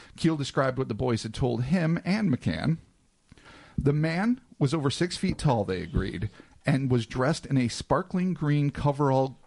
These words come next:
costume that shimmered and seemed to reflect the streetlights. There was a wide black belt around his waist. He had a very dark complexion and little round eyes, real beady, set far apart.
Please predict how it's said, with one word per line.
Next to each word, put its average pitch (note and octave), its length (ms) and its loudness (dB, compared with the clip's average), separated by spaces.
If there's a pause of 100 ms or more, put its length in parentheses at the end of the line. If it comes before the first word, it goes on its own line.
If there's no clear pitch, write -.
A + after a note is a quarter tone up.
costume A2+ 460 2
that G#2 140 0
shimmered C#3+ 440 0
and A2 160 0
seemed A#2+ 220 0
to A2 60 2
reflect G2 400 0
the - 60 -2
streetlights. - 680 -6 (520)
There B2+ 140 2
was A2+ 140 2
a A#2+ 60 2
wide C3 400 2
black G3 320 0
belt D#3+ 260 2
around G2+ 320 0
his F#2 100 -4
waist. F2+ 460 -4 (380)
He C3+ 200 2
had A#2 100 2
a A2+ 60 2
very A#2 460 0
dark F3 320 -2
complexion G#2+ 680 0
and G#2 220 2
little D#3+ 200 2
round C#3 320 0
eyes, G#2+ 500 -2
real D3 220 2
beady, C#3+ 440 0
set - 240 0
far B2+ 300 2
apart. G2 340 0